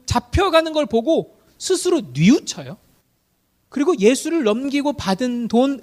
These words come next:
은 삼십을요, 대제사장들에게 다시 돌려줍니다. 돌려주고 뭘 하죠? 스스로 목매어 죽습니다. 후회는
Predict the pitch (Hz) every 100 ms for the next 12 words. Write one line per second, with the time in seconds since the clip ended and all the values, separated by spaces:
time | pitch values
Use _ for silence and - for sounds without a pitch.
0 | 233 240 254 240 277 269 - 269 262 269
1 | 165 123 _ _ _ _ _ - 214 247
2 | 254 - 175 202 185 185 175 160 180 -
3 | - 214 - 262 294 208 135 123 123 -
4 | 196 208 202 170 139 160 165 160 269 453
5 | - _ _ _ _ _ - 247 208 214
6 | 233 349 - - 175 135 131 127 233 -
7 | _ _ _ - - 220 262 - - _
8 | _ _ _ _ _ - 349 269 247 214
9 | 277